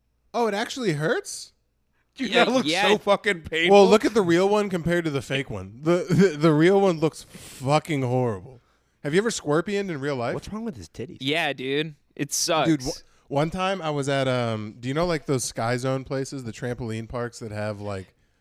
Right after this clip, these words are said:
Speaker 3: That's the
Speaker 1: dodgeball and
Speaker 3: exact
Speaker 1: shit?
Speaker 3: dude. Oh my god! If I, I wish
Speaker 1: Yeah.
Speaker 3: they had a f-, dude. If they had a, in the same sense that they have a defibrillator, if they had a machine that just puts the air back into your lungs,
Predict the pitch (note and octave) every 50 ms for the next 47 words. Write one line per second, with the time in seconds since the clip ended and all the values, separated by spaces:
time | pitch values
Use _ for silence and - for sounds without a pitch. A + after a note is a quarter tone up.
0 | _ _ C#3+ C#3 C#3 D3 A2+ A#2 B2+ C#3+ C#3+ B2+ B2+ B2+ C3 C3+ C3+ C#3 C#3 C#3+
1 | C#3+ C#3 D3 F#3 D3 C3 - F#3+ F3+ F3 E3+ D3 C3+ B2+ - - D3+ E3 F3 F3+
2 | E3+ D3 C3+ C3+ C#3+ C#3 C#3+ C#3 C3+ B2 A2 - B2 C#3+ D3 - D#3 E3+ G3 -
3 | - F3 F3 F3 D#3 C#3 B2+ A#2 B3+ A3+ G3+ G3 F#3 D#3+ C#3+ C3 - - _ _
4 | _ - - _ - A3+ A3 D#3 C#3 D#3 D3+ A#3 B3 C#4+ C4 A#3 A3 F#3 - D#3+
5 | E3 F3 F3+ D#3 - - G3 G3 G3+ G#3 G3+ - - E3+ D#3 D3+ - D#3 C3+ C3+
6 | B2+ C3+ C#3 B2+ C3+ A#2 C3 A#2 - - C3 B2 B2 C3+ D3 D#3 D#3+ E3 E3+ E3+
7 | F3+ F#3 F#3 D3 C3+ - D#3+ D#3 E3 E3+ E3+ E3 D3 C3+ - - C#3+ C#3 D3 D3
8 | C#3+ C#3 B2+ A#2 C3+ B2+ - - - D3 D3 D#3 - - - D3 C3+ A2+ A#2 C3
9 | B2 C3 C#3+ C3 - C#3 A#2+ A#2+ - - B2 B2+ - D3+ C#3+ C3 B2+ B2 B2+ C3
10 | A#2 A2+ A#2+ B2 C3+ D3+ D#3+ F3 - -